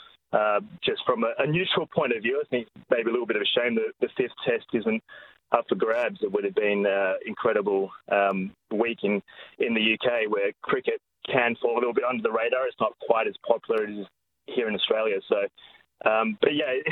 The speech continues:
it's been a, a very interesting series. So I think Australia are running on fumes, but I think can they give one last effort and win, actually win the series outright? I don't think they'll be satisfied at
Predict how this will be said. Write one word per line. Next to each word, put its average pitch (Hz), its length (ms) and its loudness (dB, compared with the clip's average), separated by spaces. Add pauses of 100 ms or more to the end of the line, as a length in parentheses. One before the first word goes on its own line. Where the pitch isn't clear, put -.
(160)
it's - 160 -10
been 180 180 2
a, - 760 -6
a - 20 2
very 147 360 -2
interesting 135 520 -2
series. 127 360 0
So 123 80 2
I 120 100 -2
think 143 240 -2
Australia 123 460 0
are - 20 -4
running 123 200 0
on 117 100 0 (100)
fumes, 123 340 0
but 107 220 -2 (240)
I - 100 0
think 120 220 0 (1000)
can 139 140 4
they 117 160 0
give 113 180 -2
one 117 260 2
last 113 280 0
effort 110 380 0
and 107 180 0
win, 110 300 0 (300)
actually 120 260 0
win 127 220 2
the 110 160 0
series 113 300 0
outright? 110 400 0
I 104 100 2
don't 98 140 -6
think 110 180 0
they'll 101 100 0
be 98 220 -2 (480)
satisfied 110 480 0
at 101 100 -4